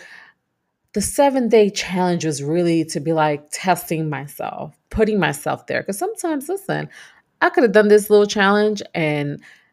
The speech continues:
not post about it. Nobody would have known. Hell, I didn't even tell my husband. I kept this shit to myself. And then eventually I shared with him. I was like, "Listen, I decided to do this." And I was like, "This is just kinda me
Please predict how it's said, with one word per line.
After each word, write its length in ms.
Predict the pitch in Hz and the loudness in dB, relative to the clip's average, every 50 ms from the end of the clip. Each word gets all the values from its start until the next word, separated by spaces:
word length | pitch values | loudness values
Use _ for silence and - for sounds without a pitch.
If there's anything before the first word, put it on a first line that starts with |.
| _ _ _ _ - | _ _ _ _ -2
not 180 | 156 165 160 | -2 -2 0
post 260 | - 180 175 180 175 | 2 2 2 2 2
about 240 | - 170 156 147 143 | 2 0 2 2 0
it. 120 | 143 - - | -2 -6 -8
Nobody 280 | - 175 156 143 160 180 | -8 -6 -4 0 0 0
would 120 | 226 285 | 0 0
have 100 | 277 247 | -2 -2
known. 340 | 214 190 175 175 185 208 214 | 0 0 0 -2 -2 -4 -8
Hell, 300 | 196 - - 226 226 185 - | -8 0 4 4 4 4 4
I 60 | - | 0
didn't 220 | 208 302 330 285 208 | -2 0 0 0 0
even 100 | 170 147 | 0 -2
tell 180 | - - 143 | -4 -6 -8
my 140 | 143 143 131 | -8 -10 -12
husband. 540 | 131 147 147 147 156 - - - - - - | -10 -8 -8 -8 -8 -10 -14 -18 -16 -12 -10
I 80 | - | -10
kept 240 | 175 - 262 247 247 | -6 -4 -4 -4 -4
this 120 | - 156 - | -4 -6 -6
shit 160 | - 156 143 | -6 -8 -8
to 100 | - 151 | -8 -10
myself. 720 | 131 127 135 - - - - - - - - - - _ _ - - - - - - | -10 -10 -12 -14 -10 -10 -10 -8 -10 -12 -14 -16 -20 _ _ -20 -20 -20 -20 -8 -2
And 200 | 190 185 180 175 | 0 2 4 4
then 140 | 196 196 180 | 4 4 4
eventually 500 | 175 160 147 170 170 170 170 - 175 156 | 4 2 2 2 2 0 0 0 2 2
I 60 | 151 | 2
shared 240 | 151 - 170 160 147 | 0 -2 -4 -2 -2
with 140 | 143 151 147 | -4 -6 -4
him. 420 | 160 156 151 156 143 139 143 143 _ - - - - - | -4 -6 -4 -4 -6 -8 -8 -12 _ -20 -20 -16 -10 -6
I 40 | 240 | -2
was 60 | 247 | 0
like, 120 | 233 202 | 0 2
"Listen, 360 | 180 214 240 233 202 170 156 - | 0 0 -2 -4 -6 -6 -6 -4
I 120 | - 156 185 | -4 -4 -2
decided 400 | 208 226 226 - 185 180 202 202 | -2 -2 0 0 0 0 0 -2
to 100 | - 220 | -4 -6
do 200 | 196 185 160 143 | -6 -6 -6 -6
this." 440 | 151 160 160 175 202 214 - - - - | -6 -8 -8 -8 -8 -10 -12 -12 -8 -6
And 120 | 190 180 | -4 -2
I 60 | 185 | -2
was 120 | 202 214 208 | -2 0 2
like, 140 | 214 196 170 | 0 2 2
"This 200 | 214 262 262 294 | 2 0 0 -2
is 100 | 302 254 | -4 -4
just 180 | 254 240 - | -4 -4 -6
kinda 380 | - 208 196 196 196 196 190 185 | -4 -2 -2 0 0 0 0 0
me 460 | 170 160 160 160 180 208 233 254 254 | 0 -2 -2 -2 -2 -2 -2 -4 -8